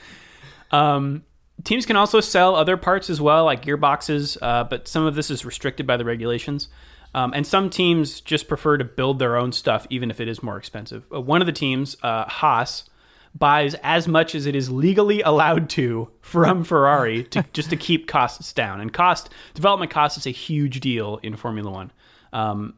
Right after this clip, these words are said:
especially in twenty twenty, since teams are also simultaneously doing research and development for the twenty twenty-one cars, which are a massive departure from the designs, uh, that they've used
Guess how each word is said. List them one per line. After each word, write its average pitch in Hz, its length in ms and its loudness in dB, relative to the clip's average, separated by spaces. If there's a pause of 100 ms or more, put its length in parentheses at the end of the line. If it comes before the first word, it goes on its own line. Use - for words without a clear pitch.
especially - 360 0
in 180 80 2
twenty 175 260 0
twenty, 160 340 -2
since 143 280 -4
teams 156 360 -2
are 123 160 0
also 139 280 0
simultaneously 135 960 -4
doing 127 240 -2
research 127 420 -6
and 123 80 -4
development 117 480 -4 (500)
for 139 220 0
the 123 120 -2
twenty 139 280 -2
twenty-one 123 500 -2
cars, 214 540 -2
which 131 220 -4
are 123 240 2
a 117 120 -6
massive 127 540 -2
departure 127 500 -4
from - 240 -10
the 117 80 -8
designs, 110 560 -10 (500)
uh, 113 140 -2
that 110 140 -6
they've 110 200 -8
used 104 420 -10